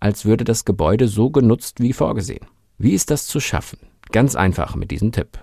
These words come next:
Zum Beispiel, indem die W Cs, Waschtische, Duschen und so weiter spätestens alle zweiundsiebzig Stunden mindestens so lange aufgedreht werden,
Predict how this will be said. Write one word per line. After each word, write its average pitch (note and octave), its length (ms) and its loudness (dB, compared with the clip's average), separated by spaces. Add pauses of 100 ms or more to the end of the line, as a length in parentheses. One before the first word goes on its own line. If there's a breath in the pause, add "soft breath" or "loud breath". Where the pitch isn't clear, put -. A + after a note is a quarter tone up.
(120)
Zum - 180 2
Beispiel, D3 440 2
indem G#2 420 2
die F2 160 -2
W E2+ 80 0
Cs, - 640 -4
Waschtische, A#2 760 -2
Duschen F#2 480 -4
und G2 160 0
so F#2+ 120 -6
weiter F#2+ 260 -4
spätestens G#2 500 -4
alle G2 220 0
zweiundsiebzig F#2+ 720 -2
Stunden F2+ 460 -2
mindestens D3+ 580 0
so A#2+ 100 -2
lange G3 280 2
aufgedreht G2 460 -4
werden, D2+ 340 -2